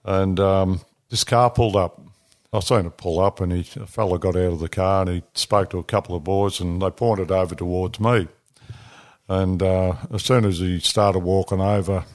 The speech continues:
uh, even though I'd heard a lot about him,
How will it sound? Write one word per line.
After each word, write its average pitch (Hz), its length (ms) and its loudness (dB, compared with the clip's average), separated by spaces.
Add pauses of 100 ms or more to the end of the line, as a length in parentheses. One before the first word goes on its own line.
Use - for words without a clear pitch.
(680)
uh, 104 340 0
even 104 200 2
though 98 880 2
I'd 95 140 0
heard 110 280 6
a 104 40 4
lot 104 180 6
about 98 380 2
him, 95 240 0